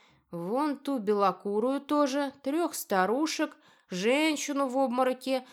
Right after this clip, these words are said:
и молчаливую леди в зеленом». Вдруг хлопнул в ладоши и самодовольно усмехнулся. «Ну, а остальным придется провести здесь несколько незабываемых дней, а то и недель, а там видно будет».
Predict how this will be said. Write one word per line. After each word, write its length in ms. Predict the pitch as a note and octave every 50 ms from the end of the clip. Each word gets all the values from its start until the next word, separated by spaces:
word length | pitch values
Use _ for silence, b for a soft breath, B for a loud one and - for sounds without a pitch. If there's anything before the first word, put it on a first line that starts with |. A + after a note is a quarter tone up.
| B B B
и 180 | F4 F#4+ G4+ F4
молчаливую 720 | C#4 A3+ G#3 G#3 - A3+ A3 A3+ B3 B3+ A3 G#3+ F3+ F3+
леди 240 | F#3 F#3 F#3 F3 E3+
в 60 | E3
зеленом». 580 | D#3+ E3 E3 E3 E3+ E3 D#3+ D#3 D3 C#3+ C#3+ - b b b b b b -
Вдруг 400 | F3+ F#3 F#3+ D4+ F4+ G4 F#4+ -
хлопнул 520 | - C#4+ D4+ D#4+ D#4 D#4 C#4 C4+ B3+ A#3+
в 80 | G#3 A3
ладоши 680 | A#3 A3+ A3+ G#3 G#3 A3+ B3 D4 D#4 - - E4 D#4+
и 40 | C#4+
самодовольно 640 | A3+ - A3+ G#3+ G3+ F#3+ F#3+ F3+ F3 F#3+ G3+ G3+ G3
усмехнулся. 880 | F#3+ F#3 - G3+ G3 - - G3+ F#3+ F3+ E3 D#3 - - D#3+ C#3+ D3+ - b b b b b b b b b -
«Ну, 460 | F3 F3+ F#3 F#3+ G3+ G#3+ A#3+ C4 C4
а 120 | C4 B3
остальным 720 | A#3 A3+ - - - A#3 A3 G#3+ G#3 G#3 G3+ G#3 A3 A3+ A3+
придется 540 | A#3 A#3 A#3 A3 G3 G#3+ G#3 G3+ - A3+ G3
провести 600 | - A3 G#3+ G#3 G#3+ A3 G#3 - - - A3 G#3+
здесь 340 | G3 F#3 F#3+ A3+ A3+ - -
несколько 520 | A#3 G#3+ F#3 F#3 - - G#3+ G#3+ A3 A3
незабываемых 840 | A3 A3+ G#3+ A3 A#3+ A3 B3+ B3 A3+ A3+ G#3+ G#3+ G#3 A#3 A#3+ B3 C4
дней, 480 | C#4 D4+ C#4 G#3+ F3+ F#3+ A3 A3+ B B B B B
а 160 | - F#3+ F#3+ F#3
то 180 | - B3 D#4
и 140 | F#4 G4 F#4+
недель, 580 | D#4+ A3 F3 E3 D#3+ E3 F3 G3 A#3+ C#4 - - -
а 120 | F#3+ F#3
там 300 | F3+ - D#4+ F#4+ G#4+ G4
видно 340 | C#4 A3+ A#3+ B3+ C4 D#4 F4
будет». 460 | F4 F4 D#4+ A3+ F3+ D#3+ D3 - -